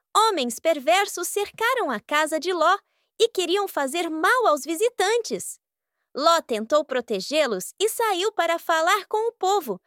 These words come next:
pedindo que fossem embora. Os anjos, então, puxaram Ló para dentro da casa e fecharam a porta. Para proteger a família de Ló, os anjos cegaram os homens maus para que não conseguissem encontrar a entrada.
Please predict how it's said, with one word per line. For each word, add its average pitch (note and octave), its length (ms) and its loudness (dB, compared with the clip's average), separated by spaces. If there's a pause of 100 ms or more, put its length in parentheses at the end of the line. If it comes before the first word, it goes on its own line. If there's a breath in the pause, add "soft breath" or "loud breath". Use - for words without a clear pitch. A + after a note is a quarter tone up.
(300)
pedindo C#4 500 0
que A3+ 160 -6
fossem G#4 560 -2
embora. A3 540 2 (600)
Os A4+ 220 2
anjos, G4+ 400 0
então, C4 480 0
puxaram G#4 640 0
Ló G4 220 4
para C#4 280 -2
dentro G4 420 -2
da B3 160 0
casa F#4 520 0 (260)
e B4+ 80 4
fecharam B4 640 2
a C4+ 80 0
porta. F3+ 560 -2 (640)
Para G4 260 2
proteger E4+ 600 -2
a D#4+ 60 2
família C#4+ 460 -2
de A#3+ 160 -4
Ló, C4+ 300 2 (400)
os G#4 240 2
anjos G4+ 380 0
cegaram G4+ 560 0
os F#4 160 -4
homens F#4+ 340 0
maus F#4 460 0 (240)
para A#4+ 200 0
que A#4 140 -2
não A#4 180 0
conseguissem G4+ 840 -2
encontrar G4+ 640 0
a G#4 80 0
entrada. F#4+ 720 0